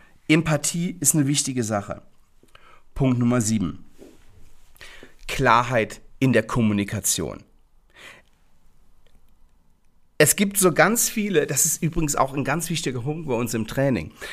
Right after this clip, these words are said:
Klarheit in der Kommunikation. Wir bleiben jetzt mal bei der Mitarbeiterkommunikation. Oft wird nicht klar genug kommuniziert, nicht klar genug, die, die Erwartungen ist, äh, ist eine Sache, aber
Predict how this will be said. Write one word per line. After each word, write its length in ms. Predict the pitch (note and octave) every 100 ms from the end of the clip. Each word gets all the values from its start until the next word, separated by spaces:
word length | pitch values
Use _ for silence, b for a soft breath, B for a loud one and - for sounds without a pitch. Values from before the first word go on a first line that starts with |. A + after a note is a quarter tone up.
| B
Klarheit 320 | - C3 C#3 B2
in 100 | A#2+
der 80 |
Kommunikation. 960 | G#2+ C3 A#2+ A2 A#2 G#2+ - C3+ F#2 -
Wir 300 | G#2+ A#2+ A2
bleiben 400 | A2+ A#2 D#3 D#3+
jetzt 280 | C#3 C3+ -
mal 220 | B2+ A2+
bei 160 | A#2+ B2+
der 140 | B2+
Mitarbeiterkommunikation. 1600 | A#2+ D3 - F2+ D2+ F#2 - F#2+ F2 F2 F#2 E2 - E2+ - - b b b b b b b _ _
Oft 380 | C3+ E3 - B2+
wird 260 | C3 C3
nicht 220 | B2+ - -
klar 380 | - C3 D3
genug 400 | C#3 C#3 C3 B2+
kommuniziert, 840 | - A#2+ A2 G#2 G2+ - D3 G2+ -
nicht 180 | G2 -
klar 320 | B2 A#2+ C#3+
genug, 300 | B2+ A#2+ G#2+
die, 180 | A2+ - G#2+
die 180 | G2+ A2
Erwartungen 640 | G2+ F2 F#2+ D3+ F#3 F#3
ist, 360 | - D3 - -
äh, 220 | - F#2+ - -
ist 240 | D3 -
eine 280 | B2+ C3+ D#3+
Sache, 440 | E3+ F#3+ G#3+ A3 B3 - B B B B B
aber 720 | C3 C3 A#2+ A2+ A2 A2 A2+